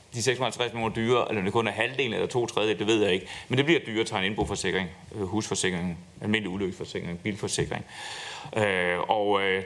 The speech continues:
når jeg siger, vi, I giver os lidt modvind, øh, på den her sidste del af befolkningen, der ikke har en forsikring i dag, så kommer det jo oveni, nu har vi den højeste inflation i fyrre år, ikke? Det er jo ikke fordi, at, øh, at, at danskerne ikke er udfordret, og især ikke den her gruppe af danskerne ikke er udfordret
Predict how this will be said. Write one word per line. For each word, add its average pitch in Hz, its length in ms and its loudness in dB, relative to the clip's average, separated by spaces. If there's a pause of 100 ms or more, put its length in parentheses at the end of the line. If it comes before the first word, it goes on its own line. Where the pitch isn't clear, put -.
når 113 80 -4
jeg 104 220 0 (180)
siger, 123 240 0
vi, 117 200 0 (680)
I - 80 -4
giver 135 180 4
os 131 60 2
lidt 127 100 -2
modvind, 143 320 4 (360)
øh, 107 200 2
på 107 100 -2
den 110 200 2
her 113 100 0
sidste 120 300 -2
del 117 200 4
af 107 60 4
befolkningen, 110 440 0
der 98 60 2
ikke 110 120 -2
har 113 80 4
en 104 60 -2
forsikring 107 460 0
i 101 40 0
dag, 98 200 4 (520)
så - 240 -6
kommer 110 240 0
det 101 60 4
jo 101 60 6
oveni, 113 240 0
nu 110 160 0
har 107 140 2
vi 101 60 -2
den 104 80 0
højeste 107 240 2
inflation 104 380 0
i - 20 -6
fyrre 104 240 2
år, 90 380 0 (100)
ikke? 104 80 -2
Det - 80 -6
er 104 40 4
jo 104 80 6
ikke 117 140 4
fordi, 110 320 0
at, 92 220 2
øh, 90 260 4 (280)
at, - 180 -4
at - 180 -6
danskerne 101 340 -2
ikke 95 100 0
er 104 40 4
udfordret, 92 500 0 (160)
og - 180 -2
især 101 220 0
ikke 90 180 0
den 113 100 2
her 110 120 0
gruppe 92 260 -4
af - 40 -4
danskerne 90 320 -4
ikke 92 100 -4
er 90 40 0
udfordret - 400 -4